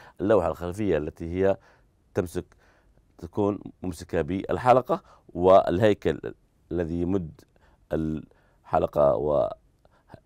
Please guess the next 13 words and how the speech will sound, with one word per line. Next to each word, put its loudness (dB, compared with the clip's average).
إلى -2
أعلى، 8
واللوحة 0
الخلفية -4
يكون -4
ارتفاعها 2
ما 2
بين 0
ثلاثة 0
متر -4
تقريبًا. -4
أما -4
الآن -2